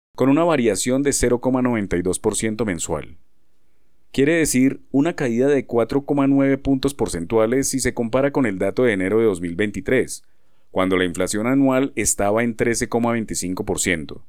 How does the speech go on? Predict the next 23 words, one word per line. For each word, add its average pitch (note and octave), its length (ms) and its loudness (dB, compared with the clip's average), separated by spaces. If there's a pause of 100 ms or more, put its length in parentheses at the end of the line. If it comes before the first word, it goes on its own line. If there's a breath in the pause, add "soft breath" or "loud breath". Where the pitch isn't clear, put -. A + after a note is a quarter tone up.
(380)
Casi F#2 260 -2
cinco A#2 380 -2
puntos C3 320 0
de B2 100 0
caída A2 360 0
en C3 100 2
un C#3 120 4
año C3+ 360 2
pueden C#3+ 260 0
generar B2+ 440 0
optimismo D#3+ 760 -2
con C3+ 140 -2
la G#2+ 120 -2
tendencia B2+ 520 -2
a - 20 0
la B2 100 0
baja D3 320 2
en D#3+ 80 -6
la C#3+ 80 0
variación F#2 520 0
de C3 80 0
los G#2+ 160 0
precios. E2 640 -2